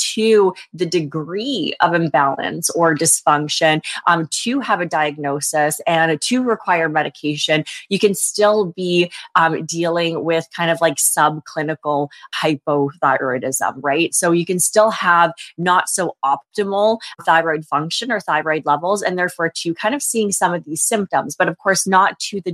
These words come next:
degree and severity of having this diagnosis, which needs to be, uh, like, have an actual medication or a treatment and stuff too. So there's gonna be certain symptoms associated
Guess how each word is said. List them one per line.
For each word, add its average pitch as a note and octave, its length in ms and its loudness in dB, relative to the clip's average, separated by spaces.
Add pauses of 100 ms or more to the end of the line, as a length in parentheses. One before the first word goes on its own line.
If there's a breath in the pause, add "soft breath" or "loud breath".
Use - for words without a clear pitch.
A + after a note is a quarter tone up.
(120)
degree E3+ 260 -6
and D#3+ 140 -4
severity F3+ 680 0 (260 loud breath)
of F#3 140 4
having E3+ 600 0
this E3 180 -2
diagnosis, D#3 960 0 (200 loud breath)
which D#3+ 200 0
needs D#3+ 400 0
to E3+ 80 -6
be, D3+ 360 0
uh, D3 180 4 (100)
like, E3+ 180 -2
have D3+ 200 2
an C#3+ 60 -4
actual D3+ 320 0
medication D3 720 -4
or C3+ 120 -4
a C3 80 -6
treatment C3+ 440 -8
and C3 140 -6
stuff - 280 -2
too. - 280 -4
So E3+ 220 4 (260 loud breath)
there's G#3 240 4
gonna A3+ 260 2
be C#4 160 0
certain F#3 400 0
symptoms D#3+ 560 0
associated E3 1040 2